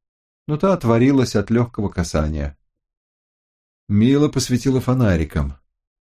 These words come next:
Кипы старых газет громоздились до потолка почти трехметровой высоты. Они тесно примыкали одна к другой, образуя плотную непроходимую стену. Едва оставалось место, чтобы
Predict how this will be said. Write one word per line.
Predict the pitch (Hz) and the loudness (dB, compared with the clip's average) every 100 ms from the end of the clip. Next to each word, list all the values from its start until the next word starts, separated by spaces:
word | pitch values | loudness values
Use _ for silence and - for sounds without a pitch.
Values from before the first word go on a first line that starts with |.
| _ _ _ _ _ _ _ _ _ | _ _ _ _ _ _ _ _ _
Кипы | 190 214 135 | -2 0 0
старых | 107 - 175 160 139 92 | -2 -2 0 2 2 0
газет | 117 110 123 180 | 0 0 0 -2
громоздились | 123 131 131 120 101 147 147 113 | -2 -2 0 0 0 -2 0 -2
до | 104 | -4
потолка | - 113 117 110 104 139 120 | -6 -4 -2 -2 -2 -2 -2
почти | 95 92 - 139 - _ | -4 -6 -4 -4 -4 _
трехметровой | 117 131 120 123 120 127 120 | -6 -4 -4 -2 -2 0 0
высоты. | 113 - 87 135 127 78 _ _ _ _ _ _ _ - | 0 -2 -4 -2 -4 -6 _ _ _ _ _ _ _ -4
Они | 107 110 | 0 0
тесно | - 185 151 139 | 2 2 2 -2
примыкали | 113 113 113 110 139 120 | 0 0 0 0 2 2
одна | 104 98 123 | 0 2 0
к | 101 | 0
другой, | 92 92 98 147 117 | -2 -2 0 2 2
образуя | 101 104 104 143 | 2 0 2 0
плотную | 92 - 85 135 143 - 110 | -2 -4 0 0 0 0 -2
непроходимую | 101 98 101 - 101 120 110 107 | 0 0 -2 -2 0 0 0 -2
стену. | - - 120 87 76 - _ _ _ _ _ | -6 -2 0 0 -6 -14 _ _ _ _ _
Едва | 82 117 143 160 | -2 0 0 0
оставалось | 104 - 131 127 104 - | -2 -2 -2 0 -2 -2
место, | 160 139 - | -4 -4 -4
чтобы | 95 127 117 110 | -6 -4 -4 -6